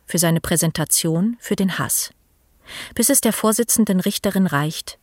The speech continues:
menschenverachtende Äußerungen möchte sie im Gerichtssaal nicht hören, sonst würde sie ihn von der Verhandlung ausschließen.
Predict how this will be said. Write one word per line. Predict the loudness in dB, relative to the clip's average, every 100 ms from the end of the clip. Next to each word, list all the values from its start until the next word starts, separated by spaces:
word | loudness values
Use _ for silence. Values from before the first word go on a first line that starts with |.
| _ _ _
menschenverachtende | 4 4 4 2 2 -2 -2 0 2 2
Äußerungen | 2 2 0 2 2 2 4
möchte | 2 2 -2
sie | -2
im | -2 -2
Gerichtssaal | -4 -2 -2 0 0
nicht | -2 -2
hören, | -2 0 -2 -6 -12 -16 -6
sonst | 0 0 2
würde | 2 2
sie | 2 2
ihn | 2 0
von | 0
der | 0
Verhandlung | -2 -2 0 -2 -4
ausschließen. | -4 -6 -6 -4 -6 -6 -10